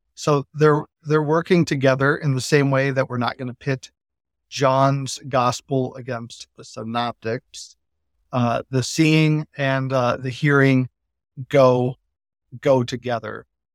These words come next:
But if you look at this particular text, the request that the official makes and Jesus's reply to him, it,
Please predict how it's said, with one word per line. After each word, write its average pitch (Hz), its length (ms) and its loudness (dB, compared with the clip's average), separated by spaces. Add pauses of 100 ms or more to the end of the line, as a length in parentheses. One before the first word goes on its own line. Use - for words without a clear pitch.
(120)
But 151 280 2 (340)
if 156 220 -12
you 165 140 0
look 214 280 2
at 170 240 0
this 196 160 -2
particular 156 640 -2
text, - 680 -6 (520)
the 147 160 0
request 202 800 2
that 180 160 0
the 175 140 0
official 156 480 2
makes 127 760 -2
and 143 220 -6
Jesus's 160 640 -4
reply 139 460 0
to 131 120 -2
him, 113 420 -6 (760)
it, 147 180 -4